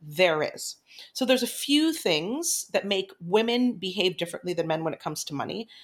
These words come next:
And what's really fascinating is there's, is there's anthropological cave versus hunt reasons for this. So one of the things that's interesting is, like, women lack confidence and it,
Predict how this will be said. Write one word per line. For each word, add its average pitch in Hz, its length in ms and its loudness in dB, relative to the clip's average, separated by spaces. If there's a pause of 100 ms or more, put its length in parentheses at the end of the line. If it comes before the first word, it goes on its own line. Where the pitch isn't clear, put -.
(100)
And 214 120 6
what's 208 160 -2
really 226 260 0
fascinating 208 800 2
is 196 120 -4
there's, 196 200 0
is 196 140 -2
there's 233 240 6
anthropological 190 1500 6 (260)
cave 208 480 8
versus 175 420 0
hunt 185 560 0
reasons 156 680 -6
for 123 220 -4
this. - 440 -10 (280)
So - 240 8
one 269 220 8
of 311 140 6
the 302 100 0
things 247 240 6
that's 214 160 -4
interesting 208 440 -2
is, 190 120 -4
like, 190 160 2 (400)
women 269 380 4
lack 202 420 8
confidence 285 920 0 (300)
and 220 140 8
it, 196 140 0